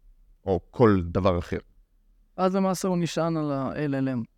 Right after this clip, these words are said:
Speaker 1: הוא נשען על ה-L L M,
Speaker 2: כן.
Speaker 1: בדיוק כמו שאני נשען על האינטרנט, אין לי אינטרנט שלי, אני מתחבר לאינטרנט. כמו שאני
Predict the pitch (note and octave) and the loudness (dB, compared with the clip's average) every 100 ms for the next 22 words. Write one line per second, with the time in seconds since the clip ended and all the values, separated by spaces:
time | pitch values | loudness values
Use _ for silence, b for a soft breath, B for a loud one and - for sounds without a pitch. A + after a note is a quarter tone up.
0 | - F#3 F#3+ G#3 G3+ F#3 F3+ F3 E3+ D3+ | -4 0 2 2 2 2 2 0 0 0
1 | C#3 D3+ F3+ - E3 D#3 D#3 D#3+ D#3 - | -2 2 0 2 0 0 2 2 2 0
2 | D3+ D3 D3 D#3+ D#3 C#3+ B2+ A2+ C3+ D3 | 0 2 2 2 2 2 0 0 0 2
3 | C#3+ C#3 B2+ B2 A2+ - G2 F#2+ B2+ _ | 2 2 2 2 0 0 0 0 -4 _
4 | - _ B2+ C#3 D3 - F#3 D#3+ A#2 G#2 | -20 _ -4 -2 -2 0 4 4 4 2
5 | F#2+ D#2+ D#2+ - C#3 D3 D#3 D3 D3 C#3 | 0 -2 -6 -6 -2 0 2 2 0 -2
6 | C3+ | -6